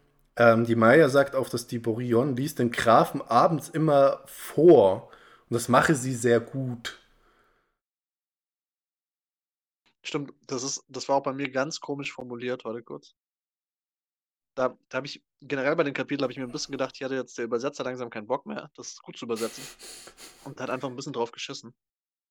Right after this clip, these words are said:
Speaker 2: Äh, warte,
Speaker 1: Hm.
Speaker 2: wo sagt, wo sagt sie das? Genau hier. Ähm, er liebt ihre Art,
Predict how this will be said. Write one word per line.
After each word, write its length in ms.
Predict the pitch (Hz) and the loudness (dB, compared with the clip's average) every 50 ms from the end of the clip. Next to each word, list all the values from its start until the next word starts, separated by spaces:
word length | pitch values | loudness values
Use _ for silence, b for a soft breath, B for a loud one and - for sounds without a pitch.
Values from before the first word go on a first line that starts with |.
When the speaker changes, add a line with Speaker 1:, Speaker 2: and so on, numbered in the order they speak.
| _ _ _ | _ _ _
Speaker 2:
Äh, 60 | - 117 | -10 -6
warte, 400 | 117 117 113 107 110 113 120 110 | -6 -6 -6 -4 -6 -6 -6 -6
Speaker 1:
Hm. 40 | |
Speaker 2:
wo 80 | 110 113 | -10 -14
sagt, 340 | 113 117 131 127 - _ - - 113 | -12 -12 -12 -14 -14 _ -20 -20 -18
wo 120 | 123 117 113 | -18 -16 -14
sagt 260 | 113 120 123 _ - | -14 -16 -16 _ -20
sie 100 | - 107 | -16 -14
das? 260 | 107 107 110 - _ _ _ _ _ _ _ _ _ _ _ _ _ _ _ _ | -14 -14 -16 -18 _ _ _ _ _ _ _ _ _ _ _ _ _ _ _ _
Genau 180 | - 131 127 123 | -6 -4 -2 -2
hier. 240 | 117 120 123 117 - _ _ _ _ _ _ _ _ _ _ _ _ _ _ _ - | -2 -2 -4 -6 -6 _ _ _ _ _ _ _ _ _ _ _ _ _ _ _ -8
Ähm, 400 | 127 127 127 123 123 120 - _ _ _ _ _ _ _ _ _ _ _ _ _ _ _ _ _ _ _ _ _ _ _ _ _ _ _ _ | -6 -4 -4 -6 -6 -12 -16 _ _ _ _ _ _ _ _ _ _ _ _ _ _ _ _ _ _ _ _ _ _ _ _ _ _ _ _
er 120 | 135 131 123 | -6 -6 -4
liebt 260 | 131 160 185 - - | -4 -8 -10 -6 -4
ihre 220 | 151 135 135 - | -2 0 0 2
Art, 320 | 104 123 135 143 143 - | 4 4 4 2 0 -4